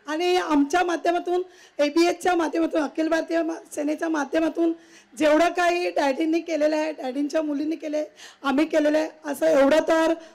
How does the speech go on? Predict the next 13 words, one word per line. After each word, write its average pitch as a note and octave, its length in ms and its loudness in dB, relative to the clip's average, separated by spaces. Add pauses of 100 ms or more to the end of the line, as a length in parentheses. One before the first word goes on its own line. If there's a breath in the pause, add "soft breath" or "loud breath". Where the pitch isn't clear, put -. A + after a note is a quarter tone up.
(140)
कोणी D4+ 220 6
नाहीच F4 400 2
आहे D4+ 160 4
दानशूर. C#4+ 480 -4 (400)
पण E4 140 0 (180)
यांच्या C#4+ 440 -2
माध्यमातून D#4+ 640 -2 (160)
आणखीन C4+ 360 -6
पुढे C#4+ 260 0
काही D4 200 -2
ते D#4 160 0
करता C#4+ 500 0
येईल, D4+ 140 2